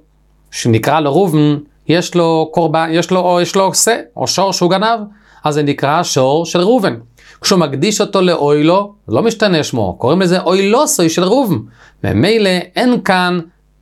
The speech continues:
מחירי גמורה לחייב אותו בדלת וה', אבל הטביחה כבר אמרנו שיש לחייב אותו, כי של הקדש הוא טובח. מה מסיים את המשנה? רב שמעון אומר תלוי, קודשים שחי בחיוסון משלם דלת וה',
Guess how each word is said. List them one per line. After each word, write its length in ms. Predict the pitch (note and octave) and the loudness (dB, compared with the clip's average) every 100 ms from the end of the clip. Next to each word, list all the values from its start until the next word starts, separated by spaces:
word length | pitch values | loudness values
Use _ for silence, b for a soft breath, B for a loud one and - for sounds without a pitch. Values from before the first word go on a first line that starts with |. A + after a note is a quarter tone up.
| - | -2
מחירי 560 | C#3+ C3+ - A3 F3+ D#3+ | -2 0 0 0 2 2
גמורה 460 | C#3+ D3 D3+ F3 | 2 2 2 0
לחייב 340 | D#3+ - D#3 D#3 | -2 0 0 2
אותו 180 | D#3 | 0
בדלת 360 | C#3 C#3 C#3+ C#3 | 0 0 0 -2
וה', 220 | A2 A2+ G3 G#3+ - _ _ | -2 0 0 -4 -14 _ _
אבל 160 | A2+ D3 | -2 0
הטביחה 440 | F3+ A#3 C4 G#3 | 0 0 0 0
כבר 180 | G3+ E3 | 0 0
אמרנו 280 | F3 A3+ F3 | 2 0 0
שיש 180 | F3+ E3 | 0 0
לחייב 340 | F3+ F#3+ G#3+ | 0 2 0
אותו, 400 | F#3 F#3 F3 D#3+ _ _ _ _ - - _ - | 0 0 0 -2 _ _ _ _ -20 -20 _ 0
כי 120 | D#3 | 0
של 200 | D#3+ D3 | 2 0
הקדש 380 | E3 D#3 C3+ B2+ | 0 0 0 0
הוא 100 | C#3+ | 0
טובח. 460 | D3 F#2+ C#2+ - - _ _ _ _ B B B G2+ | -2 -2 -8 -14 -20 _ _ _ _ B B B -2
מה 180 | A#2+ | 0
מסיים 440 | D3+ C#3+ C3 A#2+ D3+ | 0 0 0 2 0
את 120 | C#3+ | -2
המשנה? 380 | A2 G2+ A#2 F#3+ - - _ _ - | -4 -4 -2 -2 -2 -12 _ _ -8
רב 80 | |
שמעון 340 | - E3 F3+ C3 | -2 0 2 0
אומר 240 | G3+ G#3 | 0 0
תלוי, 600 | G3+ G#3 A#2 A#2 A#2 A#2+ A#2 B B | 0 0 2 2 0 -4 -10 B B
קודשים 400 | - G#3 G#3+ F#3 | 0 0 2 0
שחי 400 | D#3+ D#3 F3 E3+ E3 | 0 -2 -2 -2 -2
בחיוסון 760 | D3 C3 C3 D3 D3+ - C#3 B2 | -2 -2 0 0 0 0 -2 -2
משלם 440 | A2+ E2+ G2 G3 | -4 -2 -2 0
דלת 220 | F#3+ F#3 | 0 0
וה', 280 | E3+ F3 E3 | 0 2 2